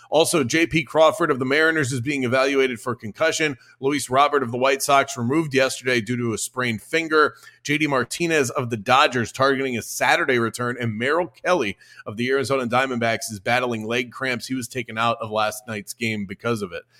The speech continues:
Let's get you a bet in for today's slate. Use the Caesars Sportsbook promo code roto fifteen. Earn a first bet offer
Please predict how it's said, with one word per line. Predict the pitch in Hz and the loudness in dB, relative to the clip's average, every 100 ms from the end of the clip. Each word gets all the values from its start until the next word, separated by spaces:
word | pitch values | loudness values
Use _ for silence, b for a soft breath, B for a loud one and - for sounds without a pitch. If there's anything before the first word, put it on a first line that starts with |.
| b b | b b
Let's | 131 - | -4 0
get | 165 175 | 2 6
you | 151 | 4
a | |
bet | 120 151 | 6 6
in | 156 139 | 6 4
for | 151 | 0
today's | 127 143 147 127 - | 0 0 0 0 -2
slate. | 135 165 160 | 0 -2 -2
Use | 143 | -6
the | 127 | -6
Caesars | - 147 131 123 | -6 -4 -4 -8
Sportsbook | - 143 - 143 123 | -6 -8 -6 -12 -10
promo | - 147 139 131 | -4 0 0 0
code | 139 139 139 B B | 2 2 0 B B
roto | 120 139 165 147 | 0 4 4 4
fifteen. | 113 143 - 147 165 | 2 -2 -2 -4 -2
Earn | 147 147 | -2 -4
a | 120 | -4
first | - 143 123 | -4 -4 -2
bet | 139 131 | -2 0
offer | 123 131 127 117 107 | 2 2 2 -2 -2